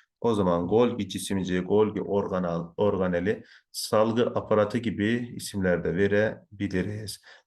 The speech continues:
R N A'nın özel bazı. R N A'nın özel bazı ne olabilir?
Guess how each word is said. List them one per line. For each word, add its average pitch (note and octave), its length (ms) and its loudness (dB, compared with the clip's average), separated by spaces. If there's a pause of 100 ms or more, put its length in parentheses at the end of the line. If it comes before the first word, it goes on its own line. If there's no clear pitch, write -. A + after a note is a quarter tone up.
(100)
R A#2+ 240 4
N B2+ 60 6
A'nın B2 460 4
özel A#2 380 2
bazı. E2+ 420 2
R A2 180 0
N B2 60 0
A'nın B2 200 -2
özel A#2+ 300 0
bazı G2+ 220 2
ne G#2 80 -2
olabilir? G2+ 800 -4